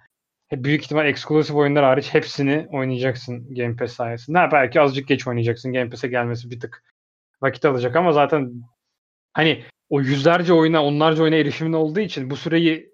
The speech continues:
yine aktif kullanabilirsin. Hani şey tarzı oyuncular, ya bizim, bi-, bizim kafamızdaki insanlar, e, bundan mutluluk duyacaktır. Bir tek şeyleri rahatsız eder bu. Hani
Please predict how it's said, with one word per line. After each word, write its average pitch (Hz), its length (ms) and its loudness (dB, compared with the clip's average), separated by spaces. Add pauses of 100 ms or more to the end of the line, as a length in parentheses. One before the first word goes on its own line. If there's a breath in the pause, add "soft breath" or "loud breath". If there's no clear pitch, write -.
yine 170 180 -2
aktif - 320 -2
kullanabilirsin. 139 720 -4
Hani 139 180 -2 (380 loud breath)
şey 185 260 2
tarzı 175 320 4
oyuncular, 170 420 2
ya 127 200 -4 (180)
bizim, 175 340 -4 (200)
bi-, 160 180 -4
bizim 160 200 -4
kafamızdaki 175 600 -2
insanlar, 170 480 -2
e, 135 560 -10
bundan 165 460 0
mutluluk 165 400 -4
duyacaktır. 143 480 0
Bir 196 80 -6
tek 208 140 4
şeyleri 185 280 4
rahatsız 135 320 2
eder 123 240 2
bu. 123 80 -2
Hani 139 260 2